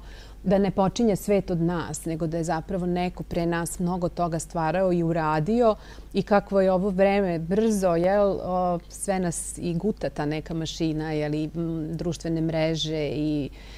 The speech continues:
e, kompletna ova digitalizacija i globalizacija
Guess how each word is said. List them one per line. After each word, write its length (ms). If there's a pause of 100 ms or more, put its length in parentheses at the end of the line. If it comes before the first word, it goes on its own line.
(220)
e, 340
kompletna 480
ova 80
digitalizacija 1040 (500)
i 140
globalizacija 1160